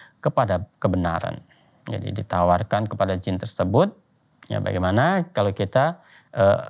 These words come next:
kalau bahasa kita saling, eh, dialog ya, saling ardu argumen ya berkaitan dengan agama kita. Ya, siapa yang argumennya kuat, maka berarti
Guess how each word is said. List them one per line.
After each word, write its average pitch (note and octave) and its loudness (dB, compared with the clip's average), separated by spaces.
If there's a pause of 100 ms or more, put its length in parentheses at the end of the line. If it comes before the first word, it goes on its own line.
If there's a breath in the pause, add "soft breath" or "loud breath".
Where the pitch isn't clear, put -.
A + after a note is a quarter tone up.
kalau G#2+ -8
bahasa G2 0
kita A#2+ 4
saling, C#3+ 0
eh, C#3+ 6
dialog F3 2
ya, D3 2
saling C3 0
ardu C3 2
argumen C3 2
ya G2+ -2
berkaitan G#2 -2
dengan G2 -2
agama G#2 2
kita. G2+ -2 (560 soft breath)
Ya, - -4
siapa - -2
yang G2 -2
argumennya G#2 0
kuat, E3+ 2 (320)
maka G2+ -2
berarti G#2 0